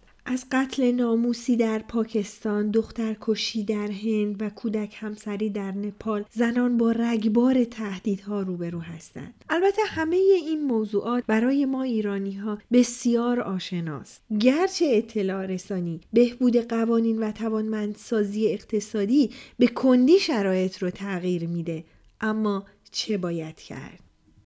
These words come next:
در طول تاریخ هیچ وقت زنان نتونستن به راحتی به حقوق پایمال شدهشون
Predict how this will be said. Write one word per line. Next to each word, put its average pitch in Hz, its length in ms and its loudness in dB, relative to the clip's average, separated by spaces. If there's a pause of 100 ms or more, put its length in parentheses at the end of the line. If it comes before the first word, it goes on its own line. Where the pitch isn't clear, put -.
(120)
در 302 160 4
طول 359 400 2
تاریخ 285 480 -2
هیچ - 340 -4
وقت 247 220 -2
زنان 226 380 4
نتونستن 196 680 -2 (120)
به 226 100 12
راحتی 226 540 0
به 226 100 2
حقوق 214 420 -2
پایمال 202 560 -2
شدهشون 196 600 -4